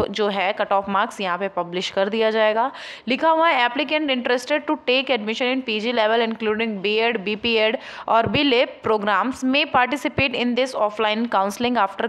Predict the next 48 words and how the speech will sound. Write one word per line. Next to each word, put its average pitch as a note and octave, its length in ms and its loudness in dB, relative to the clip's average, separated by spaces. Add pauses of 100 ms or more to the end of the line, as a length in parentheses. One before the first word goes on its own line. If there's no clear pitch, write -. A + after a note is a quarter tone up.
getting F#3+ 320 -2
email F#3+ 480 -2
or G3+ 100 4 (140)
cut F#3+ 140 -2
off G3+ 220 0 (100)
marks E3+ 320 -2
on F3+ 200 -2
the F#3+ 200 0
website F3+ 580 -2 (480)
with D4 260 0 (100)
following G#3+ 440 2
documents।" G3+ 640 -2
यहाँ G3+ 320 0
पे A3+ 80 0
आप G#3 180 0
डॉक्यूमेंट G3+ 460 -4
देख G3 180 -2
सकते A#3 280 -2
हो, C4+ 60 4
टेंथ G#3 280 -2
का A3 160 0
लगेगा, A3+ 400 0
ट्वेल्थ F#3+ 340 -2
का G3+ 120 -2
लेगा, G3+ 360 0
लगेगा, G3+ 560 0
इसके F3+ 280 -4
according। B2+ 360 -6 (580)
अब C#4 180 6
आपने C#4 360 4
यहाँ C#4+ 260 2
पे C#4+ 120 -2
शेड्यूल C4 360 2
देख C4 240 0
लिया, C4+ 200 2
आपको B3 420 0
समझ A#3+ 380 0
आ A#3+ 140 2
गया। A#3+ 200 2
अब G#3+ 320 2
इसके B3+ 260 -4
लिए B3 180 0
कोई A3 200 -2
भी A3+ 140 -2
टेंशन A3+ 340 -4
नहीं A#3 200 -2
लेनी A3 340 -4
है। A#3 160 -4